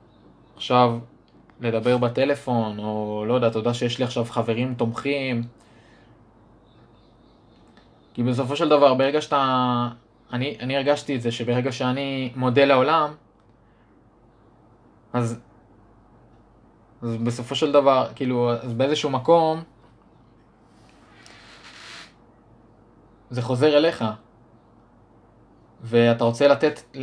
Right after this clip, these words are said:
אתה רוצה לתת לאנשים, כי, כי, כי אתה מודה לזה, כי אתה מודה על כל הדברים שיש לך עכשיו, ויש אנשים שיש להם פחות,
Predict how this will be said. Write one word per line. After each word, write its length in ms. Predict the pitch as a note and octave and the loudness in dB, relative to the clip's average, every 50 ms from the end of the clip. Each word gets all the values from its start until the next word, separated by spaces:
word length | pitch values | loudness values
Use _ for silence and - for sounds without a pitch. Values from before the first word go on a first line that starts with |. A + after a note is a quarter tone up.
| A#2 - - | -12 -10 -8
אתה 80 | - B2 | -8 -8
רוצה 200 | A2+ A2+ - C#3+ | -6 -2 -2 -2
לתת 280 | C#3+ - D#3+ D#3 D#3 | 0 0 0 0 0
לאנשים, 520 | D#3 D3 C#3 C3+ A#2+ - F#3 E3 C#3 A#2+ G#2+ - | 0 -2 -2 -2 -4 -6 -6 -4 -4 -4 -6 -4
כי, 100 | - A#2+ A#2 A#2 A2+ A2+ A#2 A#2+ | -4 -2 0 0 0 -2 -2 -4
כי, 100 | - - - | -6 -10 -12
כי 160 | - - C3 | -6 -4 -4
אתה 160 | A#2 A#2+ A#2+ | -2 0 0
מודה 220 | A#2+ A#2+ A#2+ A#2+ D3 | 0 2 2 2 2
לזה, 280 | D3 C#3+ C3+ D#3+ D#3+ D#3+ - - - - - - - - - - _ _ | 2 4 4 2 2 0 -2 -8 -20 -20 -20 -20 -20 -20 -20 -20 _ _
כי 120 | - B2+ A#2+ | -2 -2 0
אתה 400 | A#2+ B2 B2 A#2+ A#2+ A#2+ A#2+ A#2+ | 2 2 4 4 4 4 2 2
מודה 260 | A#2+ A#2+ A#2+ B2 D3+ D3+ | 2 2 2 4 6 4
על 80 | C#3+ | 4
כל 140 | C#3+ E3 D#3 | 4 2 2
הדברים 280 | D#3 C3 C#3 C#3 D3 C3+ | 2 2 0 0 0 -2
שיש 260 | - D3 C#3+ - - | -4 -6 -6 -6 -8
לך 120 | C3 - | -6 -6
עכשיו, 460 | B2 A2+ A2+ - F3 E3 D#3 D3 C#3+ D3+ - _ _ _ _ _ _ _ _ _ _ _ _ _ _ _ _ _ _ | -6 -6 -4 -2 0 2 2 2 0 -2 -8 _ _ _ _ _ _ _ _ _ _ _ _ _ _ _ _ _ _
ויש 240 | - A#2+ B2+ C3+ - | -4 -2 0 0 0
אנשים 440 | F3+ D#3+ D#3 - - E3+ E3+ F3 E3+ - - _ _ _ _ _ _ _ _ _ | 0 0 0 -2 -2 -4 -6 -6 -8 -12 -18 _ _ _ _ _ _ _ _ _
שיש 260 | - - C#3+ C#3 - | -6 -4 -4 -2 -2
להם 120 | E3 D#3 C3+ | -2 0 0
פחות, 540 | B2 C#3+ - - G3+ F3+ - - - - - | 0 0 2 4 4 4 2 0 -6 -20 -20